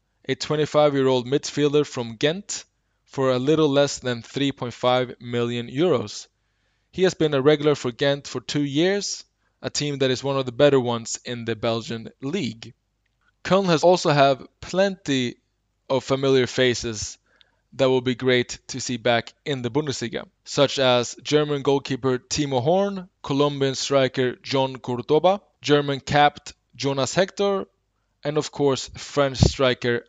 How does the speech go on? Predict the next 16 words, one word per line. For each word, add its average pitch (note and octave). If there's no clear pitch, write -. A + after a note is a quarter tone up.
Anthony B2
Modeste. A#2+
My F#3+
pick -
for -
the C3
player D3+
to -
watch C3
out D#3
for F#3
next F#3
season F#3
will, D#3+
however, D3
however, D3+